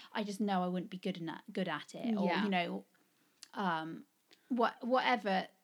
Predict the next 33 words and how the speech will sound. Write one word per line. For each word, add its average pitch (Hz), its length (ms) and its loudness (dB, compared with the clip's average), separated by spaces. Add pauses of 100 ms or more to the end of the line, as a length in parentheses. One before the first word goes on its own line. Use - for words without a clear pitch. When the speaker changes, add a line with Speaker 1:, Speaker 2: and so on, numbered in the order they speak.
(100)
Speaker 2:
Yeah, 240 340 -2
well, 220 220 4
me 233 200 2
doing 190 240 -2
the 175 120 -2
Instagram 175 580 -4
live 156 480 -2
last 147 220 -6
Speaker 1:
Yeah, - 160 -8
Speaker 2:
week, 190 540 -2
thank 233 260 -2
Speaker 1:
exactly. 180 160 -8
Speaker 2:
God, 175 400 -4 (440)
felt 170 240 -4
awful, 170 560 -10
but 233 140 2
Speaker 1:
Yeah. 180 320 4 (680)
When 262 360 6
you 254 420 4 (120)
take 302 320 2
those 226 240 2
chances 202 600 0
and 185 180 -2
do 220 240 2
something 190 460 -4
which - 500 -6 (540)
is 208 160 0
slightly 208 320 2
outside 196 280 -2
of 185 80 -2
your 185 100 -2
comfort 196 400 -6
zone, - 420 -8